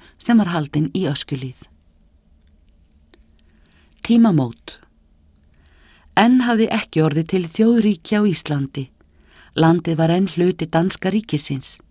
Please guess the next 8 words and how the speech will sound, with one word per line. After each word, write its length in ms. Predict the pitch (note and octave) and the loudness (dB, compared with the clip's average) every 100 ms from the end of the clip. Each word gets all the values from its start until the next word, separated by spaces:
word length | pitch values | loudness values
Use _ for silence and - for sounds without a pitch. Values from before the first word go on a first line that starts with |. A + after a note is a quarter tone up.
| _ _ _ _ _ _ | _ _ _ _ _ _
Baráttan 540 | - F3+ G#3 - D#3+ F#3+ | 0 2 0 -2 -4 -2
fyrir 300 | - D3+ C#3+ - | -2 -6 -4 -4
auknu 320 | G#3 - B3 | -4 0 0
sjálfstæði 720 | - A3 E3 - D#3 C#3 D3+ D#3+ | 2 0 0 -2 -2 -2 -4 -4
var 160 | D#3+ D#3 | -4 -4
ekki 240 | F#3+ - F3+ | -6 -6 -2
á 60 | G3+ | -2
enda 260 | E3 B3+ | -2 -2